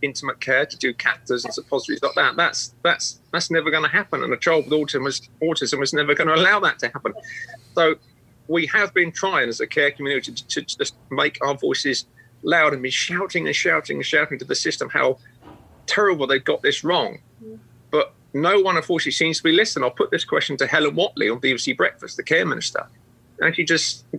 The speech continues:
Speaker 1: did the usual spin doctor, completely talked over and around it and avoided the answer. I've been chasing
Speaker 2: Yeah.
Speaker 1: up Ju-, chasing up Justin Tomlinson. Where's the Minister for Disabled People been throughout this whole pandemic? Not one daily briefing.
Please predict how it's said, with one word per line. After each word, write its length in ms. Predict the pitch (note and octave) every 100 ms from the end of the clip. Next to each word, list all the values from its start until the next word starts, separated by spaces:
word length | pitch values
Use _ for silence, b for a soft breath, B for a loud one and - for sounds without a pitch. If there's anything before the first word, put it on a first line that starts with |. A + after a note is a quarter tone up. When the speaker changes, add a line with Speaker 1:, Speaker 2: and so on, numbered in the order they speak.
| -
Speaker 1:
did 140 | D#3
the 60 | E3
usual 220 | D#3 C#3+
spin 300 | - E3+ D3
doctor, 300 | C#3 - -
completely 480 | - C3+ D#3 A#2+ B2+
talked 300 | D3 C#3 C3
over 220 | A#2+ B2
and 160 | B2+ B2+
around 300 | B2+ B2 B2
it 80 |
and 100 | B2+
avoided 280 | C3 C#3 C3
the 100 | D3
answer. 300 | F3+ F3 A2+
I've 160 | A#2+ C3
been 160 | C#3
chasing 340 | C#3 F#3 G#3+ G#3+
Speaker 2:
Yeah. 240 | C#3 - E3+
Speaker 1:
up 60 |
Ju-, 60 | - _ B B
chasing 320 | - A3+ -
up 120 | -
Justin 340 | - F#3 - E3+
Tomlinson. 460 | - A3 A#3+ A#2 b b _
Where's 360 | F#3 B3 C4+ -
the 80 | A#3
Minister 340 | C3+ D3 E3+
for 60 | E3+
Disabled 480 | E3 F#3+ F3 F3 -
People 240 | A3+ -
been 220 | - G2+ -
throughout 220 | F#3 G3+
this 120 | G3+ -
whole 300 | - A#3 A3
pandemic? 560 | A#3+ A3+ C4 A3 -
Not 140 | F3+ F3
one 480 | G3 A3+ A#3 G#3+ - _ -
daily 340 | G#3 G3 F#3+
briefing. 460 | F3+ G3+ F#3 -